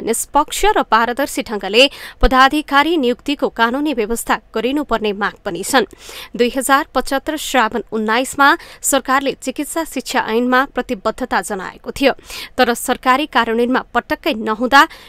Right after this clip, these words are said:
डाक्टर गोविन्द केसी पुनः अनसनमा बस्न बाध्य भएका हुन्।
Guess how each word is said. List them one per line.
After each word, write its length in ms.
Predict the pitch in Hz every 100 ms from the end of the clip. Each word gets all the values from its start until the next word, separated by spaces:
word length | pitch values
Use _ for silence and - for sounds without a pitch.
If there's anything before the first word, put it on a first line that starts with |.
| -
डाक्टर 300 | 254 254 254 -
गोविन्द 400 | 220 277 339 330
केसी 400 | 254 247 285 311
पुनः 320 | - 269 269 -
अनसनमा 440 | 220 226 294 285 214
बस्न 380 | 196 - 254 254 226
बाध्य 320 | 202 214 220
भएका 320 | 196 214 - 202
हुन्। 240 | 247 208